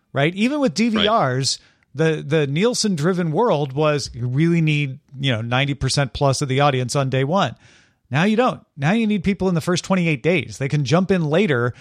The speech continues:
Speaker 1: once the wave hits and people start talking about how much they look at Squid Game. Squid Game didn't come out of the gate hot. It had to build
Speaker 2: Mm-hmm.
Speaker 1: for a week and a half or two, and then it was now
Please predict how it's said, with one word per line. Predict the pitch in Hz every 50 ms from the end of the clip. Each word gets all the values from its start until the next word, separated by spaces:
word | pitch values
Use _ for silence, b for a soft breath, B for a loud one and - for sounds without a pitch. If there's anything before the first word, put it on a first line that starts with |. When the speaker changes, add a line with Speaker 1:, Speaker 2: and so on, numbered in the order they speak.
| B B B B B
Speaker 1:
once | - 143 160 165 - -
the | - 156
wave | 147 147 165 196 233 220 139
hits | 107 113 117 110 - -
and | 139 117
people | - 135 - 151 -
start | - 156 147 -
talking | - 127 131 135 - 151
about | 147 151 156 156
how | 139 156
much | 160 156 156 -
they | - 170
look | 180 185 160 151 151 196
at | 175
Squid | - - 226 247 196
Game. | 170 147 113 101 B B B B
Squid | - - 170 175
Game | 175 233 233 220
didn't | 214 202 170 156
come | - 165 160 151
out | 143 131
of |
the | 123 117
gate | 120 123 120 113
hot. | - 117 120 143 170 - b b b b b b b
It | 131 120
had | 151 175 151
to | 160
build | 127 107 143 180 240 269 196
Speaker 2:
Mm-hmm. | -
Speaker 1:
for | - 147 139
a | 139
week | 135 139 147 139 -
and | 139 127
a |
half | 113 120 131 127 123 -
or | 135 113
two, | - - 135 120 117 123 147 147 B B B B B B
and | - 143 143 131
then | 110 117 120 139 214 262 220 143 135 147 151 165 - _ _ _
it | 160 160 175 175
was | 151 156 160 151 151 147 - - - -
now | 127 131 139 156 214 240 214 160 147 151 180 175